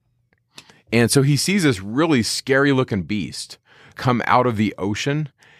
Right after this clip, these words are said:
and it's got a bunch of heads. Um, I put a fun picture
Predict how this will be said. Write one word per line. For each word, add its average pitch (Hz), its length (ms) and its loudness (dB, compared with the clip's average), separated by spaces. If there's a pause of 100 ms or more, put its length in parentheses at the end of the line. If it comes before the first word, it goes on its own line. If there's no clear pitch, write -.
(300)
and 107 180 2
it's 101 160 -2
got 127 160 2
a 107 40 -2
bunch 120 240 -2
of 85 60 -2
heads. 123 440 2 (220)
Um, 101 220 -8
I 110 100 2
put 135 180 0
a 120 60 2
fun 117 260 -2
picture 131 580 0